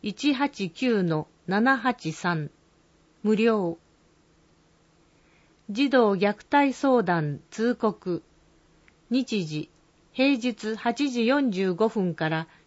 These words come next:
十七時十五分。場所、問い合わせ先。子ども支援センター、子ども相談グループ。電話、六二四の八九五一。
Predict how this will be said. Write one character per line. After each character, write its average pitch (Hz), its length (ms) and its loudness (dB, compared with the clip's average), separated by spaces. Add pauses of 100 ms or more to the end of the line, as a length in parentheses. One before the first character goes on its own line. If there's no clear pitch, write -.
十 247 220 0
七 269 320 0
時 170 180 -2
十 233 260 0
五 208 120 0
分。 170 320 -6 (1040)
場 214 160 2
所、 240 340 0 (320)
問 254 240 2
い 262 80 4
合 240 80 4
わ 240 80 4
せ 226 140 -2
先。 190 440 -4 (600)
子 254 160 2
ど 294 120 4
も 302 140 2
支 277 180 -6
援 262 240 0
セ 240 200 0
ン 202 120 0
タ 151 360 -6
ー、 - 60 -20 (200)
子 240 140 0
ど 294 120 4
も 269 200 2
相 262 300 0
談 247 280 0
グ 208 140 0
ル 214 200 2
ー - 20 -12
プ。 - 320 -6 (400)
電 214 340 4
話、 190 200 0 (240)
六 233 400 2
二 269 360 2
四 220 300 4
の 165 220 0 (200)
八 269 420 -2
九 240 380 0
五 196 360 2
一。 165 460 -4